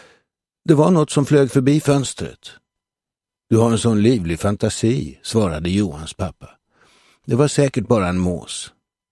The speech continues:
Såna finns det gott om ute på havet. Försök att sov lite.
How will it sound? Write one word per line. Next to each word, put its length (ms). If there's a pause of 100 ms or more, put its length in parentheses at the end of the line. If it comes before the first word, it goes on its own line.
Såna 220
finns 200
det 80
gott 340
om 140
ute 200
på 100
havet. 580 (920)
Försök 360
att 80
sov 300
lite. 380